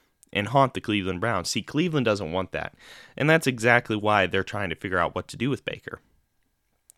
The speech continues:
So we may not see a move, uh, with Baker until spring or summer, until after the draft, till we see what some of these teams do at quarterback.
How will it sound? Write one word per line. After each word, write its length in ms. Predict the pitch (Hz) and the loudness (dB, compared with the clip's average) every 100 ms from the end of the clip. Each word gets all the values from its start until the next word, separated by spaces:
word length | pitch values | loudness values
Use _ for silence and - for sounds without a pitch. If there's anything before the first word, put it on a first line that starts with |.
| - - - - - | -20 -20 -20 -20 -16
So 160 | - 127 | -2 4
we 180 | 143 196 | 6 6
may 160 | 175 | 6
not 200 | 156 120 | 4 2
see 160 | - 110 | 0 -2
a 60 | 85 | 0
move, 560 | 90 98 104 107 104 _ - _ - | 0 0 0 0 -4 _ -20 _ -6
uh, 300 | 87 87 90 | -2 0 0
with 240 | 87 87 - | -2 -4 4
Baker 380 | 90 92 98 101 | 4 4 2 -2
until 320 | 85 - 82 | -2 -4 -4
spring 420 | - 104 101 101 | -4 -2 0 0
or 60 | 92 | -2
summer, 360 | - 95 98 | -2 -2 0
until 340 | 98 - 95 80 | -2 -2 0 2
after 300 | 82 - 92 | 2 0 -4
the 80 | |
draft, 320 | 92 87 85 - | 0 0 0 -2
till 120 | 90 | -4
we 100 | 87 | -2
see 220 | - 107 | 0 0
what 180 | 101 - | 0 -2
some 140 | 104 | -4
of 60 | 101 | -4
these 180 | 95 - | -6 -4
teams 260 | 95 90 | -4 -6
do 240 | - 95 95 | -4 -2 -2
at 100 | - | -2
quarterback. 640 | 104 98 98 98 92 | -4 -2 0 0 -2